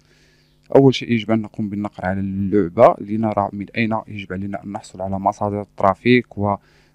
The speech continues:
آه، ما هي الأمور التي يجب علينا استعمالها.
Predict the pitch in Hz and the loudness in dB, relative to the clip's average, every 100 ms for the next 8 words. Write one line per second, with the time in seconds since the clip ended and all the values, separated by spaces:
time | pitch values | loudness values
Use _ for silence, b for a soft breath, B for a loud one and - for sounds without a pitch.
0 | - 101 104 107 101 101 - 104 101 98 | -6 -4 -2 0 0 -2 -6 -6 -6 -8
1 | 101 - 101 - 98 95 92 95 95 - | -10 -8 -10 -10 -10 -8 -6 -6 -8 -8
2 | 92 82 92 95 104 | -8 -6 -4 -2 -2